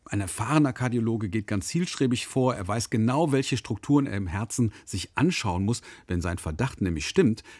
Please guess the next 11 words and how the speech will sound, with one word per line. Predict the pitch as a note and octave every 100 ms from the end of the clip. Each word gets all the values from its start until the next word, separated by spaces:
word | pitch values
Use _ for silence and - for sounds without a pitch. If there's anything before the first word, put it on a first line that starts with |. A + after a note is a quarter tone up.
| -
dann | A#2 E3 C#3+
haben | C#3+ C#3+ C3
Martin | F#2+ G2 F2
Rumpels | E2+ C#3+ C#3+ B2+ G2+
mysteriöse | G2 - E2+ F2 A2+ A2+
Beschwerden | F2+ - - F#2+ G2+ - - -
mit | F#2+
den | A2+
Herzklappen | A2 C3 - - E2+ - D2
zu | -
tun. | - C#2+ D2